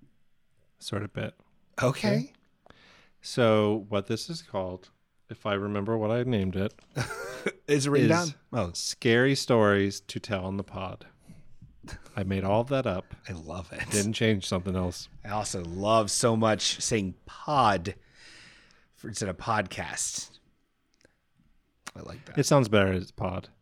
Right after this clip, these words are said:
Speaker 1: I tried
Speaker 2: I know,
Speaker 1: it
Speaker 2: I
Speaker 1: both
Speaker 2: just hate
Speaker 1: ways.
Speaker 2: it so
Speaker 1: It
Speaker 2: much.
Speaker 1: didn't work.
Speaker 2: <laughs> Pod scare America. Go on.
Speaker 1: So, to this episode of Scary Stories to Tell on the Pod, it's an episode,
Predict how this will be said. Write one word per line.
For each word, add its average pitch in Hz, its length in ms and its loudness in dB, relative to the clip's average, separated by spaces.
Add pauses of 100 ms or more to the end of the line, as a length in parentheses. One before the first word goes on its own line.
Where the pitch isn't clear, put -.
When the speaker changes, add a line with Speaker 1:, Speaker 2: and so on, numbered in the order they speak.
(100)
Speaker 1:
I 110 80 -2
tried 143 140 6
Speaker 2:
I - 40 8
know, 127 160 8
Speaker 1:
it - 20 6
Speaker 2:
I 104 40 6
Speaker 1:
both 95 40 2
Speaker 2:
just 98 140 0
hate 95 80 0
Speaker 1:
ways. 85 140 -4
Speaker 2:
it 82 80 -8
so 123 120 -4
Speaker 1:
It 85 40 -12
Speaker 2:
much. 82 180 -16
Speaker 1:
didn't 101 240 2
work. - 320 -8 (340)
Speaker 2:
<laughs> - 60 -6 (1120)
Pod 120 500 0
scare 143 460 -2
America. 92 640 -2 (420)
Go 131 220 0
on. 80 160 0
Speaker 1:
So, 98 600 4 (1160)
to 147 240 -8 (160)
this 156 400 2 (200)
episode 101 560 -4 (920)
of 95 440 -4
Scary 113 380 0
Stories 98 520 0
to 104 120 0
Tell 95 280 -4
on 95 100 -4
the 92 60 -10
Pod, 98 180 -4
it's - 180 -4
an 120 100 2
episode, 107 540 -2